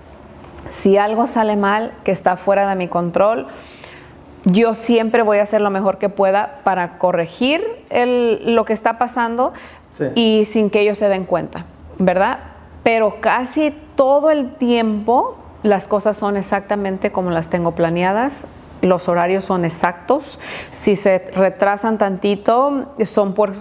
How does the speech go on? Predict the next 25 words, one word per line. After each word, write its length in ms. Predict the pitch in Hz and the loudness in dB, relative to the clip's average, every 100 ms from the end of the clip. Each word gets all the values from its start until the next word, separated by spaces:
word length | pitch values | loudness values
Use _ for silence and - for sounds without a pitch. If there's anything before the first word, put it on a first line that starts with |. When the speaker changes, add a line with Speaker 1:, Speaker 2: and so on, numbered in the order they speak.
| - | -8
Speaker 1:
cuestiones 600 | - 196 196 208 190 202 196 | 0 0 0 0 2 0 0
de 100 | 190 | 0
que 80 | 190 | 0
a 40 | |
lo 100 | 180 | -2
mejor 720 | 185 175 190 196 190 190 175 | -4 0 2 2 0 -2 -4
la 260 | 196 185 180 | -2 0 0
clienta 360 | 180 185 175 180 | 0 -2 -2 -2
se 80 | |
atrasó 380 | 175 165 165 180 | -2 -2 -2 -2
poquito, 720 | 170 165 - 294 285 285 254 | -2 -6 0 2 2 2 0
qué 120 | 247 208 | 0 -4
sé 140 | 202 | 0
yo, 140 | 220 285 - - - | 0 -2 -8 -18 -4
pero 240 | - 208 196 - | 0 2 0 0
todo 240 | 220 240 | 2 2
lo 140 | 254 | 2
mío 260 | 208 208 220 | 0 0 -2
sale 560 | 220 196 196 220 247 - | -2 -2 -2 -2 -4 -4
exactamente 1200 | - 170 190 180 - 185 185 175 170 170 208 - - - | -4 -2 -2 -4 -8 -8 -4 -4 -4 -2 -2 -2 -8 -10
como 280 | - 170 160 | -4 -2 -2
tiene 340 | 165 180 196 | -2 0 0
que 100 | 220 | -2
ser. 360 | 254 233 226 233 - - - - - - - | 0 2 2 -2 -8 -16 -18 -18 -20 -20 -4
Hay, 180 | - 196 | 0 0